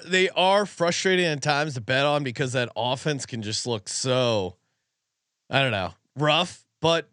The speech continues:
not as bad this year. I, I, I'm with Colby. I like fading Auburn after the Iron Bowl,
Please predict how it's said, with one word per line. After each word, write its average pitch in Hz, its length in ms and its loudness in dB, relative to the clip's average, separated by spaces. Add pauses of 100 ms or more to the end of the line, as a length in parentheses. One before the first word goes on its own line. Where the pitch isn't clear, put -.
not 233 300 0
as 196 340 2
bad 147 380 2
this 135 280 0
year. 156 340 2
I, 156 120 -2 (200)
I, 175 180 0
I'm 202 160 2
with 247 220 0
Colby. 214 280 4
I 160 100 4
like 185 360 2
fading 185 400 0
Auburn 156 400 2
after 147 440 -2
the 123 200 -4
Iron 156 460 0
Bowl, 104 360 -2